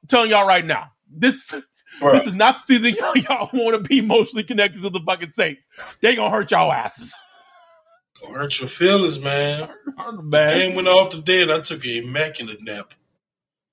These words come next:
Speaker 1: Man,
Speaker 2: So
Speaker 1: game went
Speaker 2: beautiful.
Speaker 1: off today. I went out with my family. Then we went to this, uh, this, like, big ass fall festival,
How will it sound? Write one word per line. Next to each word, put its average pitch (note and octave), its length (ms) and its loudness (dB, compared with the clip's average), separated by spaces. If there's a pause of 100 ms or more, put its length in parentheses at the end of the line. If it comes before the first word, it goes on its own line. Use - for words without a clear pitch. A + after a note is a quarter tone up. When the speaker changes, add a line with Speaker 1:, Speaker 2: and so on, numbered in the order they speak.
(120)
Speaker 1:
Man, A3 340 2
Speaker 2:
So F3+ 180 0
Speaker 1:
game C4 180 2
went B3+ 140 2
Speaker 2:
beautiful. A#3 60 6 (100)
Speaker 1:
off A#3 60 -14
today. A3 560 0 (400)
I A#3 100 -4
went A3 240 0
out G3+ 140 0
with G3 60 -14
my F#3+ 140 0
family. G#3+ 480 -4
Then G#3+ 160 -6
we A3+ 80 -12
went F#3+ 260 -8
to F3 80 -6
this, D3+ 400 -8 (380)
uh, C3 160 -2 (140)
this, C3 260 0
like, G#2+ 320 -4 (840)
big G#3 200 0
ass F3+ 520 4
fall F3 480 2
festival, D#3+ 720 -8